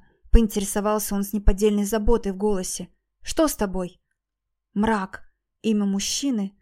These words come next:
само исковеркало в моем исполнении, но я этого не поняла. «Мне жарко».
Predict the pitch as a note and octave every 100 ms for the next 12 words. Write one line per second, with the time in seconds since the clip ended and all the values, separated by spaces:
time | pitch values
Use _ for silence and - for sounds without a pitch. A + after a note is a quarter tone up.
0 | _ - - A#3+ D4 D4 - G#3 B3+ B3+
1 | G#3+ G3+ G3+ G#3 G#3+ G3+ - G#3 G#3 G#3
2 | G3 F#3 F3+ _ _ - A#3+ B3+ B3+ A3
3 | A3+ A3 A3 A3+ G3+ F3+ _ _ _ _
4 | - A3+ B3 A#3 G#3+ G3 -